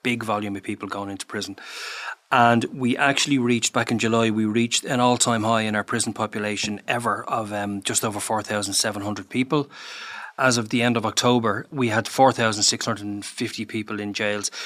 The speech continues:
Now, that's nearly a thousand higher than it was only five years ago. If that same increase were to continue over the next five years, I mean, we'd have a real problem. We're close to record highs now. You add six hundred prison spaces onto that,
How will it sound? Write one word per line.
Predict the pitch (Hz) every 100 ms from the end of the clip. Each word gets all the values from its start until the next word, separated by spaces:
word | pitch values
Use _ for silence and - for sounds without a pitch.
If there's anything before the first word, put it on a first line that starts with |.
| - -
Now, | 123
that's | 135 190
nearly | 185 165 147
a | 120
thousand | - 147 139 127 110
higher | 113 117 113
than | 104 104
it | 110
was | 113 107 110
only | - 117 104 101
five | - - 113 107 104
years | 107 110 110
ago. | 98 98 - - - -
If | - 120
that | 143
same | - 135 127
increase | 123 123 113
were | 120 117
to | 123
continue | - 104 120 110
over | 107 101
the | 107
next | 113 107
five | 120 107
years, | 101 107 104 98
I | -
mean, | 123 113 107
we'd | 110
have | 113 113
a |
real | 104 113 107
problem. | - 104 101 92 - - - -
We're | -
close | - 143 139
to | 143
record | 117 110 101 98
highs | 104 98
now. | 110 110 110 107 - - -
You | - 117
add | - 135
six | - 127 -
hundred | 110 110 - _ _
prison | - 123 113
spaces | 107 110 104 107
onto | 107 104 107
that, | 101 104 104 -